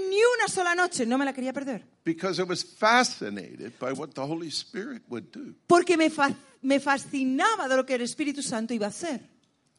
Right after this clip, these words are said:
Speaker 2: And I saw many people that I'd known as sort of, mm, barely, barely saved, you know?
Speaker 1: Y, y yo, eh, eh, veía a gente que había conocido como gente que,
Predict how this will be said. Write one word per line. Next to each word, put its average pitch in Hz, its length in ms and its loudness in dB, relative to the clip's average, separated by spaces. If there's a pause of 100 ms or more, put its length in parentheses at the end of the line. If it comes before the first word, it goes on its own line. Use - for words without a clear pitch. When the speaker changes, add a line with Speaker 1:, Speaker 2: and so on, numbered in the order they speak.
(680)
Speaker 2:
And 175 140 2
I 226 120 2
saw 196 260 0
many 190 320 -2
people 202 420 -6
that 160 180 0
I'd 156 280 2
known 175 640 0
as 156 240 -2
sort 165 320 -2
of, 151 240 -2 (1800)
mm, 208 360 -2 (140)
barely, 190 720 2 (800)
barely 196 380 2
saved, 135 720 -2
you 117 120 -6
know? 127 160 -8
Speaker 1:
Y, 330 240 4
y 339 100 4
yo, 403 160 10 (300)
eh, 320 420 4
eh, - 40 2
veía 320 380 4 (180)
a 285 100 2
gente 370 440 -4
que 339 60 2
había 320 180 4
conocido 359 340 0
como 392 160 -2
gente 392 300 -4
que, 320 340 -4